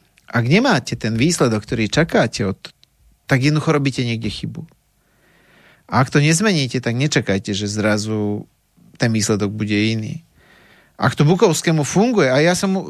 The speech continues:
ja mu v tomto smere fakt toto nemám za zlé, že on prezentuje niečo, ak on naozaj sa cíti skvelé,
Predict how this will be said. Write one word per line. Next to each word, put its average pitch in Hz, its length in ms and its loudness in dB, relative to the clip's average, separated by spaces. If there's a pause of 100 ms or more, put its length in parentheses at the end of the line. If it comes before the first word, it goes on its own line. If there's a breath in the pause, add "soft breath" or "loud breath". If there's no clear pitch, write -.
ja 190 220 2
mu 190 80 2
v 165 80 -4
tomto 185 240 -2
smere 175 240 0
fakt 180 240 0
toto 160 160 -2
nemám 156 400 0
za 135 240 2
zlé, 123 240 0
že 110 80 -2
on 110 160 -2
prezentuje 117 560 -2
niečo, 113 400 -4
ak - 240 -6
on 123 240 0
naozaj 120 400 2
sa 117 120 -4
cíti - 360 -4
skvelé, 170 720 2